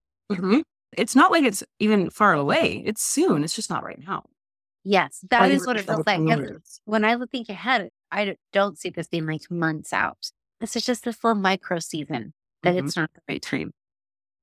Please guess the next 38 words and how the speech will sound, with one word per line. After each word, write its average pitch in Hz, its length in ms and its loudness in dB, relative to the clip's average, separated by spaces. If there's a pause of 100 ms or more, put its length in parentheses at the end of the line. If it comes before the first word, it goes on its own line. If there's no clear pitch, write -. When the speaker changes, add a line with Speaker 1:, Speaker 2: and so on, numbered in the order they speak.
Speaker 1:
Yeah. - 160 -4 (640)
Speaker 2:
I 226 80 4
love 247 220 4
that 262 180 4
question 190 500 0
of 185 200 -2
whose 208 240 -2
voice 175 340 -2
was 160 180 -8
it, 151 160 -2
because 170 680 -6 (320)
it's 190 240 -6
not 175 200 -2
coming 160 260 -6
from 143 180 -6
my 143 80 -6
highest 151 340 -8
self. - 240 -10 (880)
Speaker 1:
Especially 226 360 2
when 269 120 4
we 196 180 2
are 165 300 0 (120)
big 170 140 0
consumers, 170 600 -4
which 165 140 -6
I 156 140 -2
am. 143 300 -4
Like, 143 140 -4
I 135 80 -4
love 139 200 -6
listening 143 320 -4
to 160 80 -8 (240)
content 147 360 -2
and 135 60 -8
reading 131 180 -8
books 143 200 -8
and 151 120 -2
things. 151 340 -2